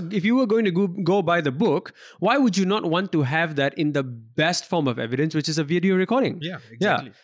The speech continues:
Speaker 1: I mean, you know, are you and I ready to have a discussion about why there are no body cams on Malaysian police officers?
Speaker 2: Oh, that's true.
Speaker 1: Yeah.
Speaker 2: That's true.
Speaker 1: Yeah.
Speaker 2: That's true. In fact, <laughs> that, that would, that would fix our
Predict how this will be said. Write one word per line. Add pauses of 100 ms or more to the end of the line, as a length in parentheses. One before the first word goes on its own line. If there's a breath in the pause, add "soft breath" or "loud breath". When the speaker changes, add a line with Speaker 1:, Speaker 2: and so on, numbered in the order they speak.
(180 soft breath)
Speaker 1:
I
mean,
you
know,
are
you
and
I
ready
to
have
a
discussion
about
why
there
are
no
body
cams
on
Malaysian
police
officers? (340 loud breath)
Speaker 2:
Oh,
that's
true. (120)
Speaker 1:
Yeah. (160)
Speaker 2:
That's
true.
Speaker 1:
Yeah.
Speaker 2:
That's
true. (360 loud breath)
In
fact,
<laughs>
that,
that
would, (800)
that
would (440)
fix
our